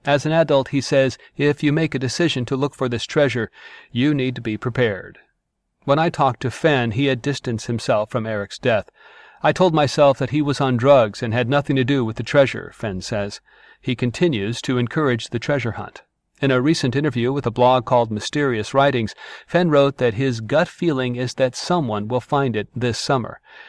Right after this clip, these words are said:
In fact, he reveals, a searcher recently came within two hundred feet of it. "Someone told me exactly where they were," he tells me, "and I knew they were close."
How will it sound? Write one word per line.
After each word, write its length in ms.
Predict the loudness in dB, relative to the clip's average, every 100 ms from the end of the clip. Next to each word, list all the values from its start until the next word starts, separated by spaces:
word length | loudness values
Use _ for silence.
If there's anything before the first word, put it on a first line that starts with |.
| -16 -8
In 140 | -6
fact, 400 | -2 0 0 -6
he 180 | -8 -6
reveals, 560 | -6 -6 -4 -2 -2 -4
a 80 |
searcher 380 | -2 -2 0 -2
recently 420 | -2 -2 -2 -4
came 280 | -2 -2 -2
within 240 | -2 -4 -4
two 220 | -2 -2
hundred 340 | -2 -2 -4
feet 340 | -4 -4 -4 -6
of 160 | -4 -2
it. 200 | -4 -16 _ -20 -20 -4
"Someone 340 | 0 2 2
told 260 | 0 0 0
me 100 | -6
exactly 580 | -4 0 0 0 -2
where 220 | 0 0 0
they 160 | -2
were," 380 | 0 -2 -2 -8
he 180 | -10 -6
tells 260 | -2 -4 -4
me, 180 | -8 -10 -18 -20 -20 _
"and 180 | -4 0
I 140 | 0 2
knew 160 | 2
they 140 | 0 -4
were 120 | -6
close." 640 | 0 2 2 -4 -12